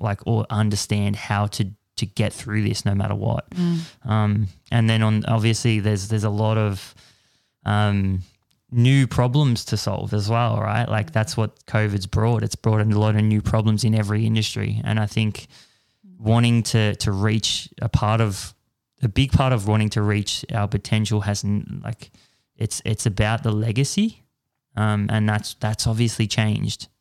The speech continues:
Speaker 1: throughout this for all of us, you know?
Speaker 2: Mm.
Speaker 1: It's, it's brought new ideas into our mind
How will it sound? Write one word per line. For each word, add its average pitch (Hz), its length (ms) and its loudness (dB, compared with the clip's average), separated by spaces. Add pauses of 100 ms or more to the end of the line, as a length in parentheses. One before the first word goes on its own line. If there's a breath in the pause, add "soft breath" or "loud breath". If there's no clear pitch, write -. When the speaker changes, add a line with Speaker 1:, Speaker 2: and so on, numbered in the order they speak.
Speaker 1:
throughout 107 320 0
this 107 160 0
for 107 180 0
all 113 160 2
of 107 140 0
us, - 340 -8
you 110 60 4
know? 104 80 0
Speaker 2:
Mm. 123 260 0
Speaker 1:
It's, - 220 -2
it's - 180 -2
brought 113 400 0
new 110 640 2
ideas 104 640 0
into 107 240 0
our 104 120 2
mind 110 500 0